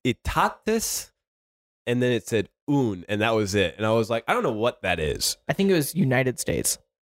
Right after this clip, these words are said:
Speaker 1: But it, th-, I thought that too, 'cause that does say states backwards. It was, like, a weird thing, 'cause I was like, "Oh, maybe the camera flipped it." But at the same time, it was like, "Un," and I was like, "That's not United."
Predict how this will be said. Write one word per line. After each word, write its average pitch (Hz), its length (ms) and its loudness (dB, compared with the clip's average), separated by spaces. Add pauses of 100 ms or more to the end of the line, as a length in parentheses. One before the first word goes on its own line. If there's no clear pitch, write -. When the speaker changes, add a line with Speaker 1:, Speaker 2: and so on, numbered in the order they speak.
(120)
Speaker 1:
But - 340 0
it, 135 220 0 (240)
th-, - 120 -6 (120)
I 135 240 0 (120)
thought 147 180 2
that 131 140 -2
too, 131 120 0
'cause 113 180 -2
that 107 160 0
does 123 180 0
say 104 160 0
states 104 340 0
backwards. 87 640 0 (200)
It 120 40 0
was, 123 120 0
like, 135 100 2
a 120 40 0
weird 113 280 -2
thing, 113 140 0
'cause 98 160 -4
I 101 60 2
was 101 160 2
like, 113 160 -2
"Oh, 151 80 2
maybe 120 220 0
the 110 80 0
camera 98 320 0
flipped - 340 -2
it." 80 240 2
But 107 120 2
at 104 120 2
the 104 60 -8
same 113 200 -2
time, 107 220 0
it 98 80 2
was 87 140 -4
like, 90 160 0 (160)
"Un," 113 340 2
and 92 120 -2
I 95 60 2
was 92 180 0
like, 87 220 0 (180)
"That's 104 180 0
not 98 140 4
United." 85 380 0